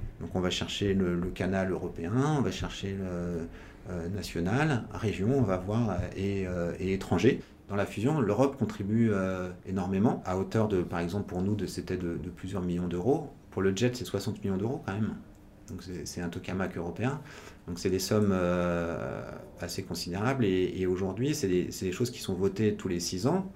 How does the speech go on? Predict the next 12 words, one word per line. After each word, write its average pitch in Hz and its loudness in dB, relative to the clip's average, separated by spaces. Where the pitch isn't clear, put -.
Et - -4
on 92 0
n'est 92 2
pas - 0
sûr - 0
que 98 6
dans 95 0
les 95 4
six 110 2
années 98 4
à 90 2
venir, 139 2